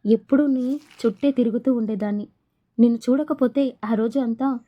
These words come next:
గుండె బరువెక్కిన ఫీలింగ్. నిన్న కూడా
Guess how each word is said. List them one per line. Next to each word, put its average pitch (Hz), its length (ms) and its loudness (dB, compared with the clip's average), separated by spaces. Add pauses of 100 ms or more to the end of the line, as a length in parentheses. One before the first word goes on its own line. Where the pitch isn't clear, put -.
(320)
గుండె 254 280 0
బరువెక్కిన 254 500 0
ఫీలింగ్. 226 340 -2 (840)
నిన్న 285 240 4
కూడా 285 360 -2